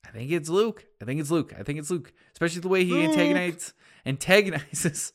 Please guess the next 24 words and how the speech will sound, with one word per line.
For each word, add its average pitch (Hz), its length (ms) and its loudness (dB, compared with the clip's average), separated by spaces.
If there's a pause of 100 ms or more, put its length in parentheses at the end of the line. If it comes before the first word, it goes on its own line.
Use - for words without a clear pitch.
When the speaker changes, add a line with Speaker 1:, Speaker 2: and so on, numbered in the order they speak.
Speaker 1:
<laughs> - 100 -20
the 196 840 -4
White 233 200 6
Cloaks. 151 240 0
Speaker 2:
Luke! 339 400 2 (2250)
It's - 100 -18
my 185 80 -8
Aunt 262 80 -2
Beru 302 560 0
Speaker 1:
Luke. 185 80 -12
Speaker 2:
from - 160 -16
Star 104 320 -2
Wars. 87 380 -14 (480)
Luke. 269 800 -2 (560)
Speaker 1:
You're, 233 200 -2
you've 131 300 -8
got 294 180 0
a 135 60 -2
really 110 400 -4
good 101 320 -4 (720)
Aunt 110 200 -6
Beru. 98 320 -4
Speaker 2:
Luke! 320 420 2 (1400)
Luke! 285 680 -2